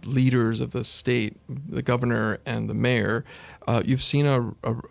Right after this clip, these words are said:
a real, um, lackluster response with funding and resources, and really thinking about how, how we get funding into our organizations that are the ones that are, are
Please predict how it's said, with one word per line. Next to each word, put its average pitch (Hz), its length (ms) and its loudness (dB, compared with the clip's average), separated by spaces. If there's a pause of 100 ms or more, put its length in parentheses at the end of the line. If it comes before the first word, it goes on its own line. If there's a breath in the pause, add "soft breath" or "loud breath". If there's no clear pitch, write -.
(160)
a 110 80 0
real, 120 840 0
um, 107 520 -4
lackluster 123 760 -2
response - 580 -4
with - 140 -2
funding - 440 -2
and - 160 -2
resources, - 600 -2 (280 loud breath)
and 135 80 4
really 160 200 6
thinking 160 360 0
about 123 220 2
how, 123 640 0
how - 180 -2
we 127 140 2
get 127 320 -2
funding 123 380 0
into 135 340 2
our 131 80 2
organizations 113 800 -2 (320 loud breath)
that 127 100 2
are 131 60 4
the 127 80 4
ones 147 200 4
that 139 120 2
are, 113 300 0 (100)
are 117 340 -2